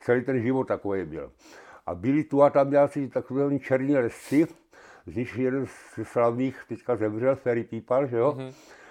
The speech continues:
Speaker 1: Tak ten jako nikdy v žádným oddíle nebyl, až v pokročilejším věku, ale v dobách své mladosti, já nevím, dvaceti, pětadvaceti let byl bez-, bezprizorní, bez
Speaker 2: Teda?
Speaker 1: ob-, bez státního občanství.
Speaker 2: Byl teda drzej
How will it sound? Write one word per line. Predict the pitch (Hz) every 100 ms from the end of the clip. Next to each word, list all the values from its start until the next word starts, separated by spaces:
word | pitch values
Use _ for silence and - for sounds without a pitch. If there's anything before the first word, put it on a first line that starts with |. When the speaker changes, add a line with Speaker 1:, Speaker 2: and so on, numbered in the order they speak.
| -
Speaker 1:
Tak | - 107
ten | 123 127
jako | 131 135
nikdy | 123 127
v | 120
žádným | 127 135 131
oddíle | 127 127 135
nebyl, | 131 123 143
až | 160
v | -
pokročilejším | 139 - 143 - 135 131 147 120
věku, | 107 - 147 147 - - - -
ale | 104
v | 101
dobách | 113 123 - -
své | 123
mladosti, | 127 120 117 127 131
já |
nevím, | 123 120
dvaceti, | 104 120 123 117 -
pětadvaceti | 113 120 120 120 120 123 120
let | 120
byl | 113 120 123 120 - - - -
bez-, | 85 85 117 - - - -
bezprizorní, | 80 110 - 143 110 101 85 82 - 110
bez | 90 123
Speaker 2:
Teda? | 110 104 113
Speaker 1:
ob-, | - - -
bez | 151
státního | - 131 143 127 143
občanství. | 127 - 123 120 113
Speaker 2:
Byl | 107
teda | 123 117 113 _ - 123
drzej | 131 135 123 113